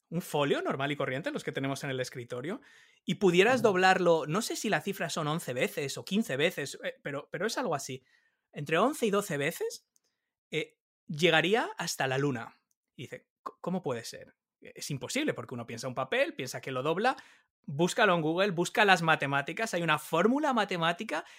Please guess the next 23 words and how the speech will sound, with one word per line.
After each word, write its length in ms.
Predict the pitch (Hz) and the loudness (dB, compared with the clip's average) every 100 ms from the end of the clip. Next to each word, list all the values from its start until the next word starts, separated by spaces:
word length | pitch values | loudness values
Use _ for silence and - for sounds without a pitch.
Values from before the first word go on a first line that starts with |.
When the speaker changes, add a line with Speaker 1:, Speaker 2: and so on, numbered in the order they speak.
| - | -2
Speaker 1:
y 120 | 170 | 0
es, 160 | 214 - | 0 -4
es 160 | 180 | -4
el 80 | 240 | 2
interés 400 | 240 233 180 208 | 4 4 0 -2
compuesto 560 | - 160 143 233 240 156 | -2 -4 0 -2 -2 -6
que 80 | 131 | -4
acabas 320 | 147 147 143 | 0 2 2
de 80 | 143 | 0
mencionar, 560 | 139 131 135 127 117 - - - | -2 -4 -6 -4 -6 -8 -14 -4
es 180 | 160 | 0
el 80 | 220 | 0
concepto 440 | 214 185 196 196 220 | 0 -2 -2 0 0
del 180 | 170 | 0
crecimiento 680 | 151 147 143 131 147 240 311 | -2 -6 -4 -4 -2 -2 0
exponencial, 880 | 175 - 156 143 127 - 139 160 165 - - - | -2 -2 -2 -2 -4 -4 0 2 0 -6 -20 -8
la 200 | 135 135 | -2 2
ley 140 | 185 | 2
de 100 | 294 | 0
los 160 | 180 - | -4 -2
pequeños 440 | 147 139 123 - | -2 -2 -4 -6
pasos, 420 | 127 113 - 120 | -6 -6 -8 -8
¿no? 180 | 127 190 | -6 -6